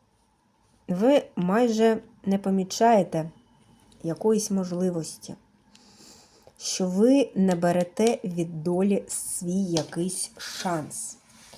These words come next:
А давайте розкриємо, про що саме тут йдеться, що за шанс,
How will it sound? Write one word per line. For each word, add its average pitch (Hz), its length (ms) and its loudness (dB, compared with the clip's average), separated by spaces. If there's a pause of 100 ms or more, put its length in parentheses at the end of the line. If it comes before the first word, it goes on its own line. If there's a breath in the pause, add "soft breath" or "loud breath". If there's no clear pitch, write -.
(540 loud breath)
А 156 80 -10
давайте 254 460 -2
розкриємо, 170 760 -8 (160)
про 175 200 -8
що 247 520 -4 (240)
саме 165 720 -6
тут 202 340 -14 (160)
йдеться, 170 500 -10
що - 480 -6 (220)
за 165 120 -6
шанс, - 580 -6